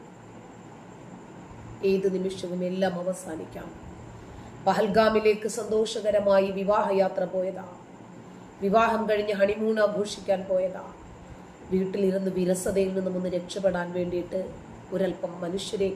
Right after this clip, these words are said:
കാണാം, കാഴ്ച കാണാം, പ്രകൃതിയോട് ഇണങ്ങാം, അങ്ങനെ പോയതാ. ഇരുപത്തിയൊൻപത് കുടുംബങ്ങൾ അനാഥമാക്കപ്പെട്ടു.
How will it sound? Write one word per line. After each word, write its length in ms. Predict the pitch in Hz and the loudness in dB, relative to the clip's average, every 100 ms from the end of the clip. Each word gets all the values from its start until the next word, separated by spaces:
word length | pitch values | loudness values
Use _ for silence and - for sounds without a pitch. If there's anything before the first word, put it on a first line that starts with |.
| - | -4
കാണാം, 320 | 175 165 - | -4 -6 -6
കാഴ്ച 340 | 196 175 - 196 | -4 -4 -2 -6
കാണാം, 400 | - 165 175 - | -4 -6 -6 -4
പ്രകൃതിയോട് 600 | 185 180 190 190 185 170 | -4 -2 -6 -4 -4 -4
ഇണങ്ങാം, 480 | 190 95 95 90 - - - - - - | -6 -6 -8 -10 -12 -16 -18 -20 -18 -10
അങ്ങനെ 240 | 170 170 175 | -6 -4 -4
പോയതാ. 480 | - 160 190 - - - - - - - - - - 196 | -4 -6 -4 -8 -12 -16 -18 -18 -18 -18 -18 -18 -10 0
ഇരുപത്തിയൊൻപത് 760 | 202 247 254 247 233 226 214 | 4 6 6 6 2 4 0
കുടുംബങ്ങൾ 600 | 214 202 220 220 214 202 | 0 -2 0 0 2 4
അനാഥമാക്കപ്പെട്ടു. 1040 | 196 202 202 185 - 190 185 185 185 180 | 6 8 6 6 2 -2 -2 -8 -10 -12